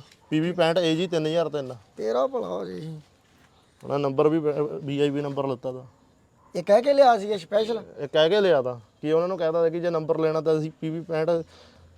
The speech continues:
Speaker 1: ਮਤਲਬ ਉਹ ਚਾਹੀਦਾ ਕਿ ਆਪਾਂ ਨੂੰ ਬੀ ਆਈ ਪੀ ਨੰਬਰ ਚਾਹੀਦਾ।
Speaker 2: ਹੂੰ।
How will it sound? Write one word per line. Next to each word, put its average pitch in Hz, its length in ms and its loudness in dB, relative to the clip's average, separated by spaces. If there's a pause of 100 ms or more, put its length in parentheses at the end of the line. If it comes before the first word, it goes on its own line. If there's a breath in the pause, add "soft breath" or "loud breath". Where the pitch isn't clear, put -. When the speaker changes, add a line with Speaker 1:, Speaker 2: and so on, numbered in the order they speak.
(120)
Speaker 1:
ਮਤਲਬ 170 440 6
ਉਹ 180 300 8
ਚਾਹੀਦਾ 151 320 6
ਕਿ 165 120 2
ਆਪਾਂ 160 180 4
ਨੂੰ 165 80 -2
ਬੀ 165 120 2
ਆਈ 160 100 8
ਪੀ 160 100 -2
ਨੰਬਰ 151 240 2
ਚਾਹੀਦਾ। 117 260 -2
Speaker 2:
ਹੂੰ। 143 600 -14